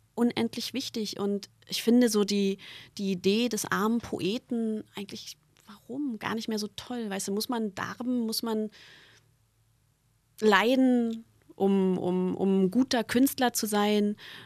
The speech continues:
Ähm, es ist sowieso verdammt hart und die Auslese ist am Ende ja auch,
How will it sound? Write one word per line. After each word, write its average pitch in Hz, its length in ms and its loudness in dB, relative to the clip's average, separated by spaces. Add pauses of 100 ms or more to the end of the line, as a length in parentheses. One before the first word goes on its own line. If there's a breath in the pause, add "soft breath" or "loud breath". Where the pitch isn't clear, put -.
(140 loud breath)
Ähm, 202 260 6
es - 100 0
ist 247 100 4
sowieso 262 220 4
verdammt 202 460 2
hart 190 180 0
und 196 120 0
die - 120 -2
Auslese 202 680 0
ist - 540 -6
am 208 240 0
Ende 220 320 6
ja 196 220 0
auch, 196 400 0